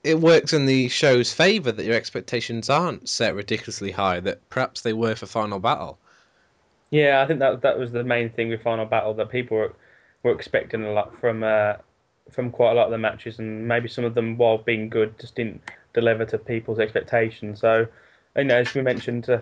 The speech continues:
Speaker 2: before the sun, I mean, had no title matches on it yet. Still, in my opinion, was,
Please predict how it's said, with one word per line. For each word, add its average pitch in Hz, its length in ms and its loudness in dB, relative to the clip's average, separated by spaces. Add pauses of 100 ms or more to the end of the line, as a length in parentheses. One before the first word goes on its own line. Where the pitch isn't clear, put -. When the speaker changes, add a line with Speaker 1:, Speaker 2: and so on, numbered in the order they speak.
Speaker 2:
before 117 220 -2
the 113 60 -4
sun, 117 240 2
I 104 80 4
mean, 110 160 -2
had 117 200 0
no 117 140 2
title 110 320 2
matches 113 360 -2
on 110 160 4
it 113 120 -4
yet. 110 240 0
Still, 120 400 4
in 117 120 -2
my 117 120 4
opinion, 110 400 -4
was, 110 260 -8